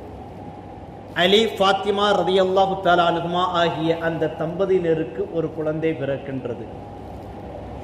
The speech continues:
அந்த குழந்தைக்கு பெற்றோர் வேறு ஒரு பெயரை வைக்க உடனடியாக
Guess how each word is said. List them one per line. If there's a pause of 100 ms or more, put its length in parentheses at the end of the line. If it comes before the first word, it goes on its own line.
(400)
அந்த (120)
குழந்தைக்கு (120)
பெற்றோர் (120)
வேறு
ஒரு (100)
பெயரை (120)
வைக்க (1000)
உடனடியாக